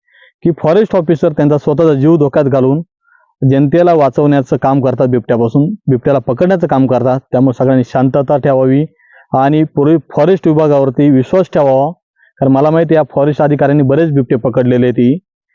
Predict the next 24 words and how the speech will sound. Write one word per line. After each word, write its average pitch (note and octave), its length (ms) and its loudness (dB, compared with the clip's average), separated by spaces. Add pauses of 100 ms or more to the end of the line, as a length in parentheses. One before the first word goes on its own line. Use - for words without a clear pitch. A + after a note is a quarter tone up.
(280)
त्यामुळे F#3 440 2 (500)
ते D3+ 80 2
पण F3 180 0
माणसं D#3 340 0
आहेत, C3 320 0
आपणही E3 340 -2
माणूस C#3 320 0
आहे, C#3+ 140 0
त्यामुळे C#3 280 0
कोणी C#3+ 180 0
दगडफेक C3+ 500 -2
करू C#3 180 0
नये C#3 260 0 (460)
आणि C3+ 120 0
कोणीही E3+ 400 0
त्या F#3+ 160 0
बिबट्याला D#3+ 420 0
चिवताळून D3 520 0
देऊ C3 180 2
नये, A#2+ 140 0 (840)
कारण C#3 180 0
शेवटी E3 460 0
तो - 280 -2
एक F#3+ 140 2